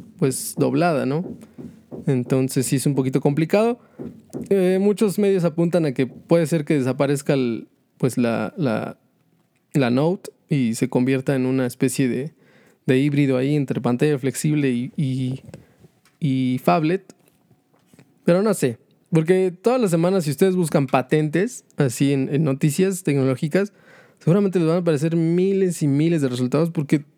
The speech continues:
las compañías están patentando muchas cosas todo el tiempo, porque lo tienen que patentar para que no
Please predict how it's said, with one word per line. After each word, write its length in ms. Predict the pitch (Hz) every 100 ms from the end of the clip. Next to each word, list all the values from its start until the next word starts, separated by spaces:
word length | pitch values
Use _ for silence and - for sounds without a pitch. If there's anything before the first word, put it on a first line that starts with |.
| _ -
las 280 | 175 165 151
compañías 340 | 180 170 190
están 220 | 185 196
patentando 600 | 190 175 147 151 175 170 147
muchas 320 | 170 160 165
cosas 520 | 180 165 165 160 -
todo 180 | - 156
el 100 | 151
tiempo, 420 | 151 160 151 127 - _ _ _ _ _ _ _ _ _ _
porque 240 | 147 131
lo 100 | 143
tienen 160 | 139 170
que 80 | 165
patentar 480 | 165 151 131 139 147
para 220 | 156 127
que 100 | 123
no 600 | 127 135 139 135 131